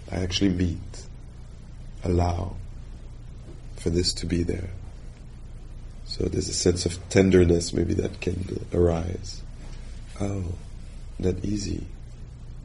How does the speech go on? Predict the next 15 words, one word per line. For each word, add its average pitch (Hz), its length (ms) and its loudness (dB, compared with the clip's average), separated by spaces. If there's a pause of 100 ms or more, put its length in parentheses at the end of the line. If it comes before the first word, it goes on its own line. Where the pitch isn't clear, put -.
not 90 200 -2
easy 92 280 2
to - 160 -4
feel 90 280 -4
this. 90 400 -6 (1500)
Can, 87 280 0 (200)
can, - 280 2 (160)
can 104 140 4
it 107 140 4
be 101 100 0
felt? 95 480 -2
Can 90 140 6
it 90 120 6
be 95 140 4
known? 92 400 2